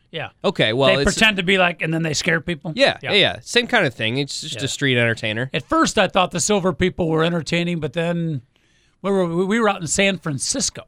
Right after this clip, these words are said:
Speaker 1: little family vacation this, uh, late in the summer, and, you know, we saw 'em. And again, first time was kind of entertaining, but after a, a while, a little creepy.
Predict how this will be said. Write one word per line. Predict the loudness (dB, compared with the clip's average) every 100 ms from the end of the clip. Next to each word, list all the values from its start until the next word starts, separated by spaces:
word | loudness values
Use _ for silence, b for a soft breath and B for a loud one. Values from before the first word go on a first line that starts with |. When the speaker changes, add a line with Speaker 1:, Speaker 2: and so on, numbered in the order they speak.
| _ _ _ _ _ _ _
Speaker 1:
little | -6 -6
family | 0 0 2 0
vacation | -2 -4 -2 -2 -2 -6
this, | -8 -10 -10
uh, | -12 -14 _ _ _ _ _ _ _ _ _
late | -4 -4 -4
in |
the | -4
summer, | -2 0 -2 -4
and, | -6 -6
you | -8
know, | -6
we | -6
saw | -2 0 0
'em. | -2 -6 -10 _ _ _
And | -8
again, | -4 -2 -4 -2
first | -4 -2
time | -2 -2
was | -2
kind | -4 -4
of | -2
entertaining, | -4 -4 -4 -4 -4
but | -4
after | -4 -6
a, | -8
a | -6 -8
while, | -4 -4 -4 -6 -10 -12
a | -8
little | -6 -6
creepy. | -6 -8 -8